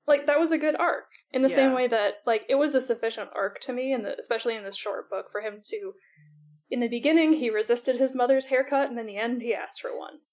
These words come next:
Speaker 1: Like, okay, he acknowledges that he needs a little bit of help, he acknowledges that he needs a little bit of human contact, and he also acknowledges that he's a messy bitch. So,
Speaker 2: <laughs>
Speaker 1: okay.
Speaker 2: Yeah, yeah, what is that line where he's like, "I wouldn't do it again, but I'm not sorry I did it."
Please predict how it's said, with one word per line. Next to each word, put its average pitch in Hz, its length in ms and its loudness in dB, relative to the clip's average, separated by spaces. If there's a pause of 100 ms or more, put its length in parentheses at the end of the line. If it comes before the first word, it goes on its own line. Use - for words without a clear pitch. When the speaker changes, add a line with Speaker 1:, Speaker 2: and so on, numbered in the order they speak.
Speaker 1:
Like, 190 280 -12 (160)
okay, 185 380 0
he 269 120 4
acknowledges 285 460 4
that 240 100 2
he 247 60 -4
needs 262 160 -6
a - 60 -6 (120)
little 226 180 2
bit 262 120 4
of 262 100 -2
help, 202 280 -6 (280)
he 233 140 -6
acknowledges 233 500 -2
that 202 200 -6
he 226 120 -14
needs 214 240 -12
a 220 60 -6
little 226 180 -2
bit 233 140 2
of 220 80 -4
human 233 260 -8
contact, 226 640 -6
and 220 120 -10
he 226 100 -4
also 240 220 -2
acknowledges 220 520 -4
that 190 100 -6
he's 220 140 -12
a 196 80 -18
messy 202 320 -12
bitch. 240 200 -4 (360)
So, 240 380 0
Speaker 2:
<laughs> - 1120 -4
Speaker 1:
okay. 339 480 4 (400)
Speaker 2:
Yeah, 175 580 -2
yeah, 185 140 0
what 196 160 2
is 202 60 -2
that 190 140 0
line 180 180 -2
where 175 100 -2
he's 196 240 2
like, 170 340 0
"I 202 120 0
wouldn't 262 260 2
do 269 140 2
it 214 40 4
again, 185 400 0
but 170 120 -4
I'm 165 120 -2
not 139 220 0
sorry 165 300 0
I - 80 0
did - 180 -2
it." - 260 -8